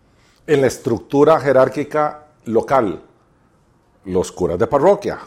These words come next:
que tienen un presbítero a quien le reportan, que tiene un obispo a quien le reportan, que le reportan todos al arzobispo, y el arzobispo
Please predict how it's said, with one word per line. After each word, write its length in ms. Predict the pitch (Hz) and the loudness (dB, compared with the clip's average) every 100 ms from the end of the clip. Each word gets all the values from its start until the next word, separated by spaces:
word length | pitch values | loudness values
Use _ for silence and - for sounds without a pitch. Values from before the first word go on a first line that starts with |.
| - _ _ _ _ _ _ _ _ _ _ _ _ _ _ _ | -20 _ _ _ _ _ _ _ _ _ _ _ _ _ _ _
que 140 | 127 120 | -4 0
tienen 420 | 131 131 143 151 | 2 2 2 2
un 260 | 151 160 | 2 0
presbítero 720 | 135 156 160 165 165 175 175 175 | -2 2 4 2 2 4 4 4
a 120 | 139 | 0
quien 200 | 139 131 | -4 -4
le 80 | 120 | -2
reportan, 540 | 117 - 147 139 156 | -2 2 2 2 -4
que 140 | 131 - | -4 -2
tiene 240 | 127 131 | -2 -2
un 100 | 135 | 0
obispo 400 | 147 160 160 165 | 2 2 0 -4
a 60 | 160 | -4
quien 160 | 156 | -2
le 60 | 151 | 0
reportan, 580 | 156 165 160 - 156 139 | 0 2 0 0 -6 -4
que 120 | 123 | -4
le 60 | |
reportan 500 | 101 98 117 - 131 | -4 -2 -2 -2 -4
todos 280 | - 147 147 | 2 2 4
al 80 | 165 | 2
arzobispo, 540 | 165 190 180 165 - | 2 2 0 0 -2
y 20 | 165 | 0
el 80 | |
arzobispo 600 | 131 117 107 120 - 135 | 0 -2 -4 -4 -6 -8